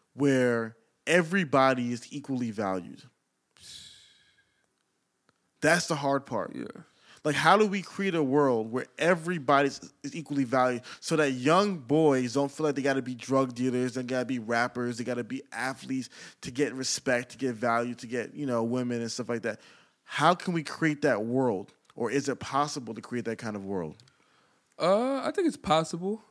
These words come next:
Speaker 2: um, if people want it, want to. I think the influencers of the world, the people that have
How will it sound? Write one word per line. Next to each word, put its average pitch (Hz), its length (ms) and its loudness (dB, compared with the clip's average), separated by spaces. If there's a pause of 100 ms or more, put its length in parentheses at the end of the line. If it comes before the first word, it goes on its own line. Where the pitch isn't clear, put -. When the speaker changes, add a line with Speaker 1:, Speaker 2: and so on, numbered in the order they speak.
(140)
Speaker 2:
um, 147 640 -6
if 143 180 -8
people 147 300 -8
want 139 420 -6
it, 143 160 -8
want 156 280 -4
to. 143 180 -4
I 147 60 -4
think 147 320 -4 (600)
the 131 120 -10
influencers 147 720 -2
of 139 80 -4
the 139 60 -6
world, 139 540 0
the 139 60 -6
people 147 260 -4
that 139 100 -2
have 139 640 -6